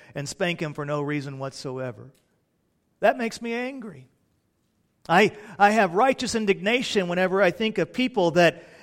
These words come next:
exploit or take advantage of those who are weaker in some way than they are. And so there's times where we see injustice and we see people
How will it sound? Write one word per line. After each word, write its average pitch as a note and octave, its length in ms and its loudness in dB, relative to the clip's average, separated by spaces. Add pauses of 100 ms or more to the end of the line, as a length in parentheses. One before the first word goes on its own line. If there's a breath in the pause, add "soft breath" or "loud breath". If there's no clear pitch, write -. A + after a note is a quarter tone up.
exploit G#3+ 680 4 (100)
or F#3+ 220 4
take A#3+ 320 2
advantage G#3 680 -2
of D3+ 160 -6
those F#3+ 460 0
who F#3+ 220 2
are E3 280 4 (300 loud breath)
weaker F3+ 640 0 (1000)
in D#3+ 100 -8
some F3+ 300 0
way D#3+ 260 2
than C#3+ 160 -6
they D3+ 220 -6
are. C3 360 -16 (1000)
And F3 100 -8
so C4 120 2
there's A3 220 4
times B3 520 -2
where F#3 360 6 (260 loud breath)
we G#3+ 140 0
see B3 400 -2
injustice F#3+ 800 2
and E3+ 100 -4
we F#3 80 -2
see B3 220 -6
people G#3+ 480 2